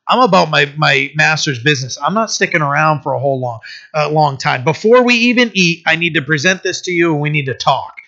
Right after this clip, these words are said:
So they work that all out, and they're like, "Yeah, sure, you know, uh, let's, let's, let's bring Rebecca here." And, uh, Rebecca says, "Yeah, you know, I'll, I'll, I'll, I'll go, uh, with him."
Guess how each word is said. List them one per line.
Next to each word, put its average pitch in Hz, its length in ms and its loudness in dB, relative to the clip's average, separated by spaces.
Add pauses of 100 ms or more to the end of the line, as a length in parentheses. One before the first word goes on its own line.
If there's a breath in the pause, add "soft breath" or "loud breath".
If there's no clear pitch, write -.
(320 soft breath)
So 180 100 -2
they 165 120 2
work 220 260 2
that 196 180 2
all 180 260 4
out, 156 280 2
and 147 80 -6
they're 151 100 2
like, 151 200 0
"Yeah, 254 240 4
sure, 208 440 -2
you 170 140 0
know, 165 160 0
uh, 160 440 -2
let's, 214 340 -4 (140 soft breath)
let's, 233 260 -2
let's 254 180 -2
bring 262 220 -4
Rebecca 185 500 2
here." 131 340 -6 (300 loud breath)
And, 151 320 -2
uh, 147 60 0
Rebecca 156 400 0
says, 143 280 -2
"Yeah, 151 360 2
you 151 100 -4
know, 147 120 0
I'll, 165 360 4
I'll, 175 340 0
I'll, 170 380 0 (100)
I'll 170 200 4
go, 156 500 2
uh, 139 380 -2 (160)
with 143 240 -4
him." 98 260 -12